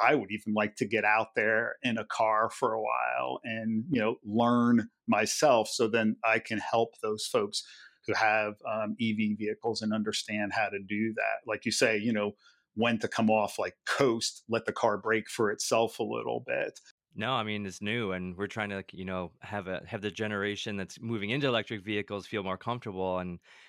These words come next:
Speaker 2: it's kinda, like, reminds me of a story. I was on a rally out west and I was in a rear engine nine eleven, and I was used to driving front engine cars, you know, dri-, growing up in the eighties, nineties, it's all front engine. And I remember going around a corner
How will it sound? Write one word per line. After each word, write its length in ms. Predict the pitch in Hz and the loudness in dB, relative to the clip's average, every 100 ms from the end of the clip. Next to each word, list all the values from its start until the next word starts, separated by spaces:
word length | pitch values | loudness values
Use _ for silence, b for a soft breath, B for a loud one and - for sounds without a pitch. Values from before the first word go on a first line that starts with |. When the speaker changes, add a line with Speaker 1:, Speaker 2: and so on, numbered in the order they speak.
| b | b
Speaker 2:
it's 100 | - | -8
kinda, 240 | - 156 | 0 0
like, 220 | 196 139 131 | 2 -2 0
reminds 340 | 117 117 107 | 0 0 -2
me 120 | 113 | -2
of 80 | 110 | -2
a 40 | |
story. 400 | 101 - 107 107 | -4 -4 -2 0
I 220 | 98 110 117 | 2 0 -2
was 180 | 110 | -6
on 140 | 110 107 | -4 -4
a 60 | |
rally 380 | 101 107 104 104 | -2 0 0 0
out 180 | 101 85 | -2 -2
west 500 | 104 107 104 - - - | 0 0 -2 -6 -14 -8
and 360 | 104 101 95 90 b b | -6 -6 -8 -12 b b
I 60 | - | -4
was 100 | 123 | -2
in 80 | 117 | -4
a 80 | |
rear 320 | 101 120 135 123 | -2 0 0 0
engine 320 | 120 120 110 | -2 -4 -4
nine 180 | 95 95 | -4 -4
eleven, 600 | 95 101 92 90 95 107 _ _ b b b - | -4 -4 -4 -8 -10 -14 _ _ b b b -6
and 480 | 104 107 104 98 95 - | -2 0 -2 -4 -8 -4
I 120 | 110 | -4
was 120 | 113 | -4
used 120 | 117 | -6
to 60 | 120 | -4
driving 280 | 113 110 107 | -2 -2 -4
front 240 | - 135 | -4 -2
engine 240 | 190 110 98 | -2 -2 -2
cars, 400 | 98 90 87 - | 0 0 -2 -6
you 60 | |
know, 80 | 95 | -6
dri-, 300 | 92 104 104 78 _ - | -4 -4 -6 -18 _ -6
growing 220 | 117 110 | -4 -2
up 100 | 107 | -2
in 60 | |
the 60 | 98 | -2
eighties, 180 | 113 104 | -2 -4
nineties, 400 | 107 113 113 98 | -4 -2 -4 -6
it's 120 | 107 | -2
all 120 | 120 | -2
front 280 | 110 123 151 | 0 -4 -2
engine. 360 | 131 98 95 92 | -4 -6 -6 -4
And 40 | |
I 40 | 110 | -4
remember 260 | 110 139 | -2 -2
going 200 | 147 143 | 0 0
around 180 | 139 127 | 0 -2
a 40 | |
corner 580 | 117 - 139 110 101 117 | -4 -2 -2 0 -2 -4